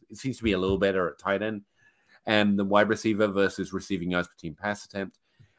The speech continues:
Um, and Sam Laporta, if I'm saying that anywhere near right,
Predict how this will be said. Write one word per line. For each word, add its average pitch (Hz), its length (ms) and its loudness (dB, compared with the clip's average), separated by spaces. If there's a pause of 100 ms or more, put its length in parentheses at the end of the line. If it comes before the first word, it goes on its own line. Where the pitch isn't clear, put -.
(100)
Um, 104 720 2
and 104 320 2
Sam 110 600 0 (320)
Laporta, 131 760 -4 (400)
if 92 140 -18
I'm 98 140 -6
saying 95 240 -4
that 87 120 -4
anywhere 95 240 -2
near 87 220 -4
right, 85 300 -2